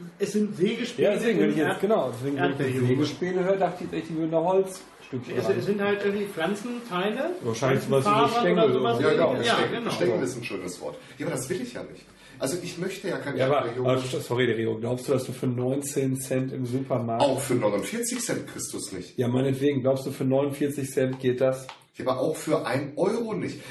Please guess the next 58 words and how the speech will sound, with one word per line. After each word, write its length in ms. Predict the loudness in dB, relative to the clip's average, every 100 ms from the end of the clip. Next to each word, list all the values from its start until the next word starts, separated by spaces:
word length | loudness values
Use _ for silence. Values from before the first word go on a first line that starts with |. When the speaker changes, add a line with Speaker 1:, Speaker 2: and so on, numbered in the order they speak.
| -8
Speaker 3:
Es 120 | -6
tut 220 | -6 -6
sich 100 | -2
doch 160 | -2 0
bei 100 | 0
Landliebe. 760 | 0 0 -2 -8 -8 -6 -6 -6
Speaker 2:
Das 80 | -2
stimmt 160 | 2
doch 120 | 4 2
nicht. 160 | 0
Speaker 3:
Landliebe. 220 | -4 -6
Speaker 2:
Für, 60 | -6
für 100 | -6
einen 80 | -6
Euro 340 | 0 4 4 4
vielleicht 420 | 0 0 -2 0
schon. 100 | 0
Speaker 3:
Nein, 320 | 2 2 2
auf 160 | 0 2
keinen 220 | 0 0
Fall. 380 | -2 -2 -4 -8 -12 -6
D-, 80 | -4
d-, 160 | -2 -2
auch 200 | 0 0
Landliebe 420 | 0 -2 -4 -2
hat 120 | -2 -2
nicht 140 | -2
die 60 | 0
Erdbeeren 360 | 0 0 0
der 100 | 0
Welt 220 | -2 -2 -4
für 80 |
sich 180 | -8 -8
gepachtet. 540 | -12 -10 -10 -10 -18 -20 _
Speaker 2:
Nein, 340 | -6 0 2 4
Speaker 3:
Das 80 |
Speaker 2:
aber 120 | 4 4
das 140 | 2 -4
Problem 380 | -8 0 2 4
ist 200 | 2 2
doch, 160 | 2 4
dass 160 | 2 0
die 100 | 0
Leute, 640 | 2 2 4 2 0 -4 -14 _ _ -20 -20 _ -2
äh, 60 |
und 320 | 0 2 0 -2
da 60 |
nehme 160 | 0 0
ich 140 | 0
mich 180 | -2 0
gar 220 | 2 2
nicht, 340 | 2 -2 -4 -4
äh, 60 |
doch, 160 | 0 0
in 100 | 0
Teilen 300 | 0 0 0
schon, 200 | 0 -2
aber 200 | -2 -4